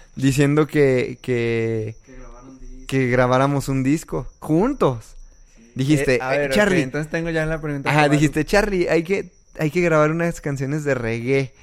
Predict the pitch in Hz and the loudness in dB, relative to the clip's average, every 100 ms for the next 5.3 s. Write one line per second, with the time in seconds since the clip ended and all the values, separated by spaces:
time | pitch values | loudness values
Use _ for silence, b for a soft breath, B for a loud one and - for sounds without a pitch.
0 | b - 127 127 131 135 143 139 139 143 | b -14 -8 -6 -4 -2 0 2 2 2
1 | 139 143 147 147 131 127 131 135 135 131 | 2 2 -2 -4 -6 -6 -6 -6 -6 -4
2 | 135 135 131 135 139 143 - 143 156 180 | -4 -2 -2 -2 -4 -6 -6 -4 -2 -4
3 | - b b b 120 120 135 123 131 123 | -8 b b b -4 -2 -4 -4 -4 -2
4 | 117 120 117 127 123 120 - _ - 151 | -2 -2 -2 -2 -2 -4 -8 _ -6 0
5 | 151 160 123 | 2 2 -2